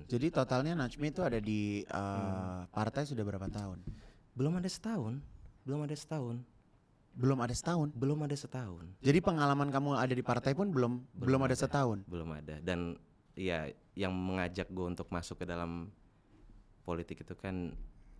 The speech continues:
Speaker 2: iya, beliau.
Speaker 1: Almarhumah.
Speaker 2: Beliau.
Speaker 1: Jadi, aku tuh, eh, kenal sama Najmi itu pas, eh, Najmi itu lagi banyak melakukan perjalanan bersama dengan almarhum Haji Lulung.
Speaker 2: Iya,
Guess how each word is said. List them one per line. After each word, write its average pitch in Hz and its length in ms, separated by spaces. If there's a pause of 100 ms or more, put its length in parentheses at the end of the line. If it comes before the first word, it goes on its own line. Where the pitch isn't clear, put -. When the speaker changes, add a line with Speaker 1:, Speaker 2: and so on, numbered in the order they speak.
Speaker 2:
iya, 80 280 (180)
beliau. 87 140
Speaker 1:
Almarhumah. 104 640 (140)
Speaker 2:
Beliau. 78 280 (140)
Speaker 1:
Jadi, 143 240 (300)
aku - 260
tuh, 190 220 (180)
eh, 117 1000 (340)
kenal 123 380
sama 117 420 (320)
Najmi 107 560
itu 175 460
pas, 117 220 (300)
eh, 98 640 (640)
Najmi 123 440
itu 170 380
lagi 120 320
banyak 113 500
melakukan 117 880
perjalanan 113 600
bersama 110 360
dengan 110 360
almarhum 110 600
Haji 104 260
Lulung. 92 300 (140)
Speaker 2:
Iya, 87 240